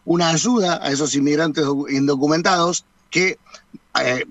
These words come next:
por las cuestiones regulatorias ningún banco se la pudo dar porque no tenían, vos para poder tener una cuenta bancaria necesitas tener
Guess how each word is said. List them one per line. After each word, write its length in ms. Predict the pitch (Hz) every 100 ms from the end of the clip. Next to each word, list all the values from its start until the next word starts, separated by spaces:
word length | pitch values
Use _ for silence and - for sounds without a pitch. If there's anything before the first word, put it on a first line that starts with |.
| _
por 140 | 139
las 140 | 147 -
cuestiones 440 | 156 139 214 226
regulatorias 520 | 175 165 165 208 214
ningún 400 | 170 160 165 190
banco 320 | 175 202 196
se 100 | 170
la 120 | 131 123
pudo 280 | 151 160
dar 160 | 165 202
porque 180 | 190 139
no 100 | 135
tenían, 400 | 151 147 151 131
vos 140 | 131
para 200 | - 135
poder 200 | 120 139
tener 120 | 147 143
una 120 | 143
cuenta 220 | 143 143
bancaria 360 | 147 139 196 147
necesitas 300 | 107 - 123
tener 280 | 131 143